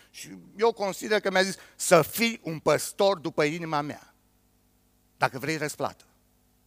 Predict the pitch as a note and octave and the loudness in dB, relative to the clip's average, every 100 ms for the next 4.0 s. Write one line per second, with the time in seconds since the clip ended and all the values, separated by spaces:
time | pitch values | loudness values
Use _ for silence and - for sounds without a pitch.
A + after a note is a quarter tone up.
0 | _ _ _ F3 - C3+ C3+ A#3 C4 A#3 | _ _ _ 6 6 2 6 8 8 4
1 | - G#3 F3 D3+ - B2+ - G#3 B3 E3+ | 6 6 6 4 4 2 2 -6 -6 -6
2 | - B2 - C#3 C3+ C3+ D3 C3+ C3+ A#2 | 0 0 0 -6 -8 -6 -6 -6 -10 -10
3 | F2+ _ _ C#3 E3+ - F#3+ A#2+ G#2 | -16 _ _ 0 0 2 -4 -4 -16